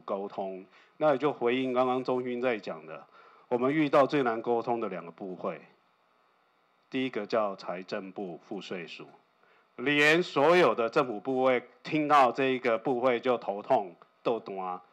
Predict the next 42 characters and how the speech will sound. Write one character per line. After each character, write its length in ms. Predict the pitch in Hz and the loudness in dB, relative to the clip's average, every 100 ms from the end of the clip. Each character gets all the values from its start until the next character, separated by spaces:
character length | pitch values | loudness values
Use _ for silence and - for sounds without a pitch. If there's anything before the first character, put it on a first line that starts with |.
| _ - | _ -6
跟 120 | 131 | -6
我 40 | |
们 100 | 101 | -6
投 240 | - 98 104 | -8 -8 -6
降。 300 | 90 80 82 _ _ _ _ _ | -6 -8 -12 _ _ _ _ _
哦， 200 | 107 98 95 | 0 0 4
包 280 | 143 135 139 | 6 8 6
含 300 | 120 107 107 | 6 2 2
农 100 | 120 | -4
委 180 | 117 98 | -4 -4
会 460 | - 123 107 92 - | -2 -2 -2 -8 -6
的 320 | 120 107 95 85 | 0 0 -2 -8
陈 200 | 110 98 | -12 -12
吉 140 | 104 | -8
仲 200 | 120 110 | -6 -6
主 200 | 101 98 | -8 -10
委， 220 | 104 95 - _ _ _ | -8 -8 -12 _ _ _
在 180 | - 196 | -4 -2
前 360 | - - 110 120 | -4 -8 -6 -4
年 300 | 123 104 104 - | -4 -4 -10 -8
自 160 | 165 | -4
告 180 | 147 131 | 2 2
奋 240 | 120 131 | 2 -2
勇 180 | 104 90 | -2 -4
要 100 | 117 | -4
帮 120 | 117 | -2
我 60 | 113 | -2
们 120 | 101 | -4
解 140 | 98 85 | -12 -14
决 160 | 92 | -12
这 120 | 98 | -8
个 100 | 110 | -8
问 240 | 104 110 95 | -6 -8 -10
题， 160 | 87 | -14
在 200 | 85 117 107 | -6 -6 -6
去 240 | - 110 | -10 -10
年 180 | 92 92 | -10 -10
他 80 | 101 | -12
就 100 | 104 | -10
投 220 | 92 87 | -12 -12
降 160 | - | -16
了， 80 | - | -18